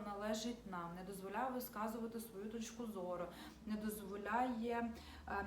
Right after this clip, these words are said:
на рівні з партнером вистроювати свої взаємозв'язки, не дозволяє нам жити повноцінним цим життям, тому що ми постійно залежимо від чужої думки, ми постійно залежимо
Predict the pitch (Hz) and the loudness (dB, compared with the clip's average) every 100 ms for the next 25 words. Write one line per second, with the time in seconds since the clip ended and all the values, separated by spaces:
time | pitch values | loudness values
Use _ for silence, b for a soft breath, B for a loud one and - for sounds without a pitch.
0 | 208 226 226 226 226 220 240 214 208 208 | 6 6 6 4 2 4 4 4 2 2
1 | - - 214 - 208 233 262 254 220 - | 0 -2 -2 0 2 4 4 2 2 -2
2 | 214 208 233 226 226 226 - 233 226 226 | -4 0 0 0 -2 -4 2 4 4 2
3 | 226 - 196 220 220 196 214 214 220 220 | -2 -2 0 2 2 2 2 4 4 2
4 | 208 220 220 - - 190 185 B B B | 0 0 0 -2 -6 0 0 B B B
5 | 208 214 214 214 - - 208 214 240 262 | 0 2 2 0 -2 -2 0 4 6 6
6 | 247 214 220 214 214 214 247 247 220 208 | 4 2 2 0 0 2 4 4 4 4
7 | 240 - - - 208 208 214 - - 247 | 2 2 -2 -2 -2 2 4 4 6 6
8 | 226 202 190 - 220 202 190 190 196 233 | 6 4 -2 -2 0 0 0 -4 -2 4
9 | 320 - 247 220 233 - 208 214 214 214 | 4 4 4 4 4 0 0 0 0 -4
10 | - 214 262 294 226 196 196 226 220 185 | -4 0 2 4 2 0 0 0 0 -2
11 | 180 208 208 277 254 277 269 214 208 208 | -4 -2 -2 -2 -2 0 0 0 0 -2
12 | 196 - 196 B B B 208 208 214 226 | -4 -6 -6 B B B -6 -4 -2 2
13 | 254 285 220 214 226 269 247 240 240 233 | 2 4 2 2 4 4 4 2 4 2